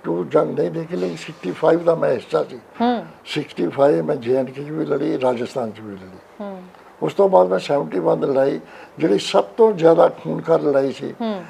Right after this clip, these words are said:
Speaker 1: ਵੈਸਟਰਨ ਸੈਕਟਰ 'ਚ, ਜੰਮੂ 'ਚ, ਬੈਟਲ of ਬਸੰਤਰ,
Speaker 2: ਜੀ।
Speaker 1: ਉਹਦਾ ਮੈਂ ਹਿੱਸਾ ਸੀ।
Speaker 2: ਹੂੰ।
Speaker 1: ਉਹਦੇ ਵਿੱਚ ਸੀ ਮੈਂ।
Speaker 2: ਕੋਈ, ਅ,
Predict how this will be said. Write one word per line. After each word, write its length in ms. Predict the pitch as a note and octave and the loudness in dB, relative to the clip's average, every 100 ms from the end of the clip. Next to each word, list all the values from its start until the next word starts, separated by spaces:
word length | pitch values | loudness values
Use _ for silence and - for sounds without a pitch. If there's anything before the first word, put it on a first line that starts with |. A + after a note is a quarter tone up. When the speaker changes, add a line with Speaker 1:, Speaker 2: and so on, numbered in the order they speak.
| - - | -18 -6
Speaker 1:
ਵੈਸਟਰਨ 360 | C3 D3 - D3 | 2 2 4 -2
ਸੈਕਟਰ 340 | C3 B2+ - | 0 -2 -4
'ਚ, 240 | A#2 A#2 G#2+ | -8 -8 -4
ਜੰਮੂ 260 | C3+ C3+ | -2 -2
'ਚ, 100 | A#2+ | -6
ਬੈਟਲ 380 | B2 B2 B2+ C#3 | -4 -2 -2 -2
of 60 | B2+ | -2
ਬਸੰਤਰ, 480 | - B2 G#2 - - - | -4 -10 -10 -10 -12 -8
Speaker 2:
ਜੀ। 200 | G#3 G#3 F#3 | -2 -2 0
Speaker 1:
ਉਹਦਾ 260 | D3+ D#3 | 2 4
ਮੈਂ 180 | C#3+ C3+ | 2 0
ਹਿੱਸਾ 320 | G#2+ - C3 | -4 -10 -10
ਸੀ। 140 | A#2 - - - - | -10 -16 -20 -20 -20
Speaker 2:
ਹੂੰ। 220 | F#3+ F#3 | -12 -6
Speaker 1:
ਉਹਦੇ 160 | C#3+ D3 | 0 2
ਵਿੱਚ 260 | B2 C#3 | 2 -2
ਸੀ 200 | - - | -6 -16
ਮੈਂ। 180 | G2+ - - - - - | -18 -20 -20 -20 -20 -2
Speaker 2:
ਕੋਈ, 460 | D#4 E4 E4+ E4 | 2 4 4 2
ਅ, 40 | - | 2